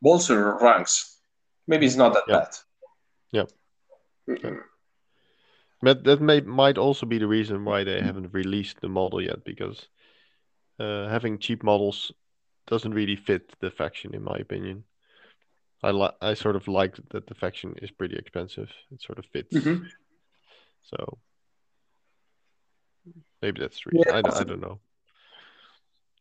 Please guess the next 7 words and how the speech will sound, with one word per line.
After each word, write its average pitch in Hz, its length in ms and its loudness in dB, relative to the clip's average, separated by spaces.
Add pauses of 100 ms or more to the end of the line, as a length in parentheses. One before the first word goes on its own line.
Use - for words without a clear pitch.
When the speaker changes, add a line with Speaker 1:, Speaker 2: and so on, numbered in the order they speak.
Speaker 1:
Possibly. 127 420 2 (640)
It's - 180 0
a - 20 -2
possibility. 117 480 -2 (680)
Speaker 2:
Yeah. 127 120 -10 (1400)
Speaker 1:
Ah, 220 340 10
well, - 260 6